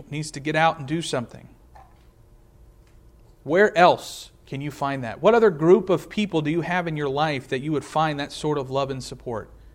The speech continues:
Would your coworkers do that? Or the people you go to school with?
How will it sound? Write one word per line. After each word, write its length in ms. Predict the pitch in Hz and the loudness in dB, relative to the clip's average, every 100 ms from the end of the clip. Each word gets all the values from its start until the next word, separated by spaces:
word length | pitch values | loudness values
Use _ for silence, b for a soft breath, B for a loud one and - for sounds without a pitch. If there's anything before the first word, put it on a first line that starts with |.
| b - - | b -20 -20
Would 80 | - | -14
your 60 | 127 | -10
coworkers 580 | - 165 175 185 180 175 | 0 2 2 0 -4 -4
do 160 | 185 | -6
that? 280 | 175 180 190 - _ - - - - _ - - - - - - - - - - | -4 -6 -10 -20 _ -20 -20 -20 -20 _ -20 -20 -20 -20 -20 -20 -20 -20 -20 -14
Or 40 | 143 | -10
the 80 | |
people 240 | 131 180 165 | -4 -2 0
you 80 | 160 | 0
go 100 | 151 | 0
to 80 | |
school 400 | 131 - 165 170 | 0 -2 0 2
with? 360 | 175 180 185 - | 2 0 -2 -10